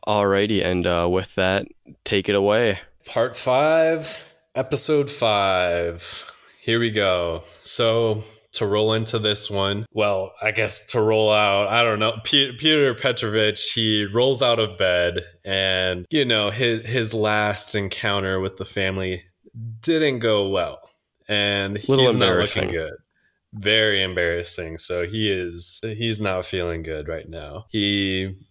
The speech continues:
Speaker 2: thinks about his last encounter with Dunya, and he's like,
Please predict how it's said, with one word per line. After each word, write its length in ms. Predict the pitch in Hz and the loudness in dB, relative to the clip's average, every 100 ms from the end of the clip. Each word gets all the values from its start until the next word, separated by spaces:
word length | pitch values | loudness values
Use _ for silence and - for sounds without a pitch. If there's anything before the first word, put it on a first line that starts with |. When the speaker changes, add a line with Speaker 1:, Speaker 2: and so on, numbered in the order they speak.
| _ _ - | _ _ -6
Speaker 2:
thinks 300 | 139 135 147 | -2 -2 0
about 240 | 123 123 | 2 2
his 200 | 107 95 | 0 0
last 360 | 98 101 104 107 | 0 2 0 -2
encounter 500 | 98 - 98 98 92 | -6 -4 -4 -2 -2
with 260 | 87 95 | -4 -6
Dunya, 760 | - 117 120 117 113 113 113 110 - - - - | -4 -2 0 0 2 2 0 -4 -12 -20 -20 -6
and 220 | 98 98 | -4 -4
he's 260 | 104 101 98 | -2 -2 0
like, 380 | 90 87 87 | 0 -2 -4